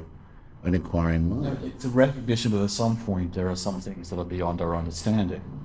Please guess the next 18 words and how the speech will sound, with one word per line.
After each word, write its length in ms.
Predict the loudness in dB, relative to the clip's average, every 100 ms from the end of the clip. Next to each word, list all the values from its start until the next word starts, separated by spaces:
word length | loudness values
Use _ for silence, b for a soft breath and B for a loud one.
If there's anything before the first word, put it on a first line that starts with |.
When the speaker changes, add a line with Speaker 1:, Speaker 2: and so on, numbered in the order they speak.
| -14 -16 -18 -20 -20 -6
Speaker 2:
and 140 | 2 4
an 60 |
acceptance 680 | 4 4 6 6 4 -2 -8
of 100 | -10
that. 160 | -10 -10 -12 -16 -18 -20 -20 -20 -20 -20 -4
And, 600 | 2 4 4 4 2 2 -4 -14 -18 -8
and 220 | 0 2
then 200 | 6 8
it 100 | 8
is, 280 | 6 0 0
then 180 | 2 4
it 140 | 4 2
is, 320 | 0 -2 0
then 160 | 6 6
there 100 | 6
is 100 | 2
a 60 |
content 640 | -2 0 2 2 0 -6